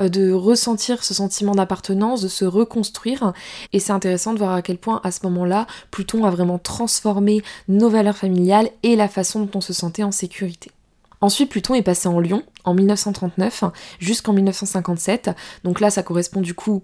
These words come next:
au début de la Seconde Guerre. Donc tout ce qui est lié à l'enfance, à la croissance, à l'éducation, euh, ont été profondément, euh, du coup transformés, hein, par les événements de trente-neuf quarante-cinq. C'est quelque chose qui a quand même été beaucoup plus marquant que pendant la Première Guerre.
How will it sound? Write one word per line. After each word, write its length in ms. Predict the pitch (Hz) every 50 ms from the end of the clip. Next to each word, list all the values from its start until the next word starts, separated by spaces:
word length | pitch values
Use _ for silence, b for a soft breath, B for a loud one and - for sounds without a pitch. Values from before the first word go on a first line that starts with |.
| _ _ -
au 100 | - 170
début 480 | 170 190 196 180 196 208 202 190 - _ -
de 60 | 185
la 140 | 170 170 165
Seconde 360 | - - 185 170 180 165 165
Guerre. 360 | 165 185 226 269 254 208 - B B B B B B
Donc 140 | 180 185 175
tout 120 | - 233
ce 80 | 226 -
qui 100 | - 220
est 20 |
lié 180 | 196 196 202 220
à 80 | 185
l'enfance, 600 | 180 180 185 202 - - 214 208 208 208 202 - - -
à 60 | 190
la 100 | 175 175
croissance, 600 | 175 - - 185 175 - - 214 202 208 208 - -
à 80 | - 180
l'éducation, 680 | 170 180 165 170 - - 175 175 - - - 220 220 - B B B B B -
euh, 120 | - 175
ont 120 | 175 170 170
été 180 | 170 - 196
profondément, 720 | 185 - - 190 - 196 185 180 180 180 196 202 202 202
euh, 60 | 185 175
du 140 | 165 175
coup 180 | 175 - - -
transformés, 600 | - - - 190 180 - - 185 175 202 233 233 208
hein, 120 | 180 180
par 160 | 180 - 175
les 200 | 175 175 170 170
événements 300 | 175 180 180 175 180 190
de 80 | 185 175
trente-neuf 360 | 170 - - 175 170 180 170
quarante-cinq. 480 | - 185 175 175 175 - - 226 240 220 -
C'est 180 | - - 185
quelque 260 | 175 185 175 - 190
chose 240 | 175 - 208 202 -
qui 80 | - -
a 40 | 170
quand 120 | - 180
même 160 | 180 180 180
été 320 | 180 175 - - 208 208 B B B B B B
beaucoup 220 | 180 208 202 - 202
plus 160 | - - 208
marquant 400 | 196 185 180 - - 226 247 269 B B B B B
que 100 | - -
pendant 240 | 185 - 196 185 190
la 80 | 180 180
Première 340 | - - 180 175 175 175 170
Guerre. 380 | 170 190 226 254 269 214 180